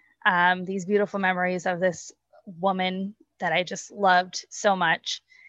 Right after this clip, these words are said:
And then, um, cou-, shortly thereafter, after my aunt passed away, my uncle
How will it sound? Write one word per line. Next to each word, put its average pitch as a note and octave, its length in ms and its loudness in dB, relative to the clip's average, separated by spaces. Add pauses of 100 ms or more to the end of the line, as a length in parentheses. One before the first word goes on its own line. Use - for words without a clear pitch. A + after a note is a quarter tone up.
(400)
And A3 200 4
then, G#3+ 480 4
um, G3 640 4 (1200)
cou-, A#3 320 -2
shortly B3+ 420 2
thereafter, B3 580 4
after G#3 260 4
my F#3+ 100 0
aunt A#3+ 260 -2
passed G3 300 2
away, F#3+ 200 -2
my F#3+ 160 0
uncle G#3 540 2